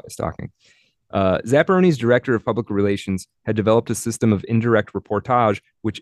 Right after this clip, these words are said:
stimulated but never quite satisfied curio-, curiosity. A famous person whose face one does not know is generally thought of as being handsome and imposing. A person who is much discussed but whose residence is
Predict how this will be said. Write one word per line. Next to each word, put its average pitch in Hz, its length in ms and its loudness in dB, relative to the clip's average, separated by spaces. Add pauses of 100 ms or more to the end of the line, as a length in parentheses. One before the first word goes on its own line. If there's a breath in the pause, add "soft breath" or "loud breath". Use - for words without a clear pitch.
stimulated 123 720 0
but - 100 0
never 175 260 0
quite - 280 -4
satisfied 117 640 -2
curio-, 104 400 0 (140)
curiosity. 107 720 -2 (460)
A 107 60 -6
famous 190 420 2
person 131 340 0
whose 107 240 -2
face 113 320 -2
one 117 300 0
does 120 220 0
not 110 260 -2
know 101 320 0
is 95 160 -6
generally 123 420 -2
thought 101 300 0
of 107 140 0
as 107 140 -6
being 104 220 0
handsome - 640 -4
and 87 140 -2
imposing. 95 560 -4 (500 soft breath)
A - 60 -4
person 147 320 0
who 123 160 2
is 113 100 -2
much 113 300 0
discussed - 580 -4
but - 100 -8
whose 98 220 -8
residence 104 500 0
is 95 220 -4